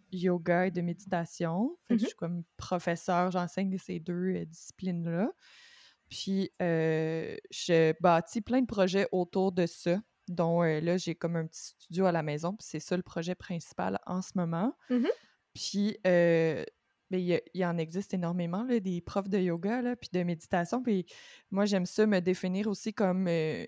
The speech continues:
Speaker 1: une prof qui, qui enseigne dans une approche douce, puis qui a une clientèle âgée, particulièrement, euh, des femmes, euh, qui sont en, tu sais, autour de l'âge de la ménopause ou, euh,
Speaker 2: Mhm.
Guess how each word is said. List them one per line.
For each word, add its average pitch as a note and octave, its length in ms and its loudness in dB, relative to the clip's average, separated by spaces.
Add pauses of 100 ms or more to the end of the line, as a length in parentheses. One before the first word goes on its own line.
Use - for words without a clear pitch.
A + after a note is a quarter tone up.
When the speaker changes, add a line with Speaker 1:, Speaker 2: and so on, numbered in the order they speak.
Speaker 1:
une F3+ 160 -4
prof - 340 -2
qui, F3+ 340 -4
qui - 160 -2
enseigne G#3 300 0
dans G3 140 4
une F#3+ 140 0
approche F3 380 -2
douce, A3 280 2
puis - 200 -16
qui - 100 -4
a F3+ 40 0
une F3+ 100 -2
clientèle F3+ 520 -2
âgée, F3 680 0
particulièrement, E3+ 720 -4
euh, F3 80 -2
des D#3+ 160 -6
femmes, F#3 420 -2
euh, D#3+ 240 -2 (580)
qui - 100 -20
sont F3 320 2
en, D3+ 380 -2 (540)
tu - 40 -6
sais, G#3+ 60 4
autour G3+ 340 4
de F#3+ 80 6
l'âge F3 240 6
de - 40 2
la F3+ 100 4
ménopause F3 840 4
ou, E3 200 -2
euh, D3+ 140 4
Speaker 2:
Mhm. D#3 300 0